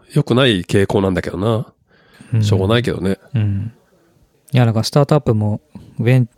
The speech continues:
Speaker 2: ブイシーのお金を入れて、もうエンジニアの給与にズブズブ消えていくっていう。感じじゃないかな。
Speaker 1: そうだろうね。
Speaker 2: うん。
Speaker 1: うん。雇うの大変だよ。うん。
Speaker 2: 僕も最近ハイアリング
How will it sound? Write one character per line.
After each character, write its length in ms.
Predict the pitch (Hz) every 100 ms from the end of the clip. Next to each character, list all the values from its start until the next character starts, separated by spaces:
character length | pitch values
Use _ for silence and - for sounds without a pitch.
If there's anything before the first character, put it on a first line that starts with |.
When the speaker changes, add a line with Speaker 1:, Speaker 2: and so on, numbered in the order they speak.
| -
Speaker 2:
ブ 120 | 123
イ 60 | 123
シ 140 | -
ー 20 |
の 80 | 113
お 60 | 107
金 180 | 117
を 60 | 110
入 80 | 107
れ 100 | 110
て、 180 | - 110
も 320 | 107 101 98 _ _ _ _
う 60 | 131
エ 40 |
ン 60 | 120
ジ 140 | 117
ニ 100 | 123
ア 80 | 120
の 160 | 113 113
給 240 | - 131
与 160 | 107 95
に 160 | 98 - _ _ _ _ _ _ _ _
ズ 160 | 123 107
ブ 120 | 101
ズ 100 | 95
ブ 220 | 95 98 101 117 110
消 180 | -
え 20 | 110
て 100 | 101
い 60 |
く 120 | -
っ 0 | -
て 160 | -
い 120 | -
う。 80 | - - _ - - - - _ _ -
感 160 | - 107
じ 140 | 98
じ 80 | 107
ゃ 20 |
な 80 | 107
い 40 |
か 120 | 107
な。 200 | 101 107 107
Speaker 1:
そ 180 | -
う 20 | 92
だ 100 | 92
ろ 100 | 87
う 60 | 90
ね。 260 | 98 85 -
Speaker 2:
う 40 | 110
ん。 200 | 98 95 -
Speaker 1:
う 60 | 95 92 95 101
ん。 40 |
雇 340 | 92 85 101 101
う 40 |
の 100 | 92
大 240 | - 104
変 100 | 120
だ 80 | 131
よ。 200 | 104 85 _ _ _ _ _ _ _ _ _ - -
う 40 |
ん。 20 |
Speaker 2:
僕 160 | 120 127
も 100 | 123
最 200 | 131 123
近 200 | 123 120
ハ 100 | 120
イ 60 |
ア 80 | 123
リ 120 | 123
ン 80 | 120
グ 240 | 120 120